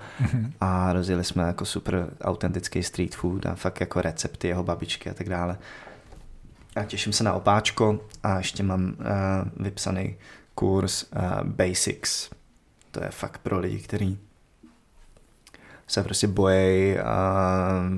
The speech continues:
Speaker 2: protože nevědí, jak pořádně s nožem, jak, jak vyfiletovat rybu, jak s-, eh, zblanšírovat zeleninu a tak dále. Takže
Speaker 1: Jo.
Speaker 2: to jsem vymyslel a budu ho dělat poprvý. A takový jako fakt, mm, pro začátečníky, no,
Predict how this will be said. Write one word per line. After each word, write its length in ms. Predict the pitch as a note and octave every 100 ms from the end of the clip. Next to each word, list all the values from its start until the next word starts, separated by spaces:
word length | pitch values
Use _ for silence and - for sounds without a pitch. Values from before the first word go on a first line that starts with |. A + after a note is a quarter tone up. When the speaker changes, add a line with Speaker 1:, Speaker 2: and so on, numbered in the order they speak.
| -
Speaker 2:
protože 360 | G2 G2 F#2
nevědí, 640 | F#2 F#2+ F#2 F#2 F#2 F#2 F#2
jak 180 | F2+ -
pořádně 420 | G2 F#2+ F#2+ F#2
s 120 | -
nožem, 580 | F#2+ F#2+ F#2+ F2+ F2+ F#2
jak, 240 | - -
jak 180 | - -
vyfiletovat 760 | F#2+ - F#2+ F2+ F#2+ F#2 - - -
rybu, 540 | F#2+ F#2+ F#2+ F#2 G2 - - - -
jak 240 | F2 -
s-, 220 | - - G2
eh, 200 | F#2 F2+
zblanšírovat 680 | G2 F2+ F2+ G2+ G2 F#2 -
zeleninu 580 | F#2 F#2 F#2 F#2 F#2 F#2
a 40 |
tak 180 | F#2 F#2
dále. 300 | F#2+ F#2+ G2
Takže 200 | - -
Speaker 1:
Jo. 60 | F#2 - - - -
Speaker 2:
to 120 | - E2+
jsem 380 | - F2+ F2 - -
vymyslel 840 | F2+ F#2 F2+ - F#2+ F#2 F#2 F#2
a 60 | -
budu 160 | F#2+ G2
ho 60 |
dělat 200 | F#2+ F2+
poprvý. 480 | - - G2 F#2+ F#2+ - - - - - -
A 260 | F#2 F2+
takový 320 | - - F2+
jako 260 | F2 F#2+ F2 - -
fakt, 260 | - - - - - - -
mm, 320 | G1+ G1+ -
pro 180 | - F#2+
začátečníky, 680 | F#2 - F#2 - - G2+ G2
no, 220 | F2+